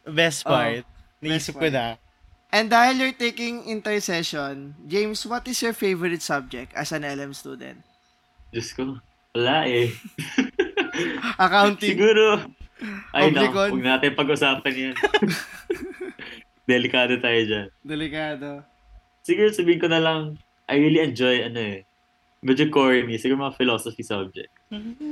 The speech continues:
Speaker 2: Ooh.
Speaker 3: Kasi na, na ano ko eh, na-threaten ako eh.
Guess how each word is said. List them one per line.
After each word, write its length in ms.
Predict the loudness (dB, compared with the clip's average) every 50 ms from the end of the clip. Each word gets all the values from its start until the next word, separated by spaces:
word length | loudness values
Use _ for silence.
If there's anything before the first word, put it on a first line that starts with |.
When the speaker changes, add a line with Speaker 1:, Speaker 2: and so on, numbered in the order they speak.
| -6 -6
Speaker 2:
Ooh. 540 | -6 -6 -6 -4 -4 -4 -4 -4 -4 -4 -2
Speaker 3:
Kasi 100 | -2 0
na, 140 | 0 2 2 2 2 0 0 -2 -2 -4 -2
na 120 | 0 2 2 2
ano 160 | 2 2 0 0
ko 80 | 0
eh, 280 | -2 -2 -4 -6 -10 -14 _ _ _ _ _ _ _ _ _ _ _ _ _ _ _ _ _
na-threaten 680 | -6 -6 -2 -2 -2 0 2 2 2 2 2 0 0 0
ako 160 | 0 0 2 0
eh. 220 | 2 0 -2